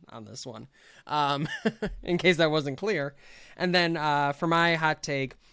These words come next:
I said Cease, Lynn, and Giolito would all finish in the top ten for A L Cy Young. I almost threw Clevinger in here, but I thought three was more likely than four.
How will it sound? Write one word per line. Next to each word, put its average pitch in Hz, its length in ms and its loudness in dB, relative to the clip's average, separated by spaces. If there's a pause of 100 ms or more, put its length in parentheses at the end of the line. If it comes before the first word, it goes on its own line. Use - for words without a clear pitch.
(140)
I 151 80 -2
said 147 280 -2
Cease, - 520 -8
Lynn, 156 380 -2
and 139 240 -2
Giolito 127 440 -4
would 107 180 -10 (120)
all 156 220 2
finish 139 400 -6
in 120 80 -10
the 110 40 -12
top 117 300 -10
ten 101 300 -14
for - 260 -18
A 107 100 -14
L 101 120 -14
Cy - 220 -14
Young. - 200 -20 (100)
I 135 220 -2 (140)
almost 196 440 2
threw 165 140 -2
Clevinger 147 580 -4
in 165 60 -4
here, 175 380 -4 (460)
but 131 720 0 (220)
I 127 120 0
thought 127 380 -4
three 131 240 -4
was 123 180 -6
more 120 160 -8
likely 107 340 -14
than 90 180 -20
four. - 420 -20